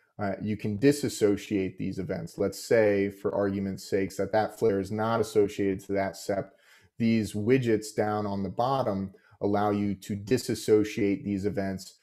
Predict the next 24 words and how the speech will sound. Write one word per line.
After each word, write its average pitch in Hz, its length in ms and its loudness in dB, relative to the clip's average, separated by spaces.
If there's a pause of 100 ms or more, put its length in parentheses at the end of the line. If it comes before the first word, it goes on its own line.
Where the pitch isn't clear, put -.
(220)
and 101 180 -4
furthermore 107 500 4
reassociate 104 1000 2
the 101 60 -6
flare 110 420 6
that 101 180 0
was 95 200 -6 (500)
just 131 400 4
disassociated 98 1080 0 (300)
to 110 160 2
a 104 60 4
flare 104 340 4
that 92 200 0
you 101 160 -2
think 98 300 -6
is 92 140 -4
correctly, 98 760 -4 (120)
should 104 240 -4
be 98 120 -4
correctly 95 460 -2
associated 92 720 -4
to - 100 -12
that 95 240 -8
sep. - 380 -10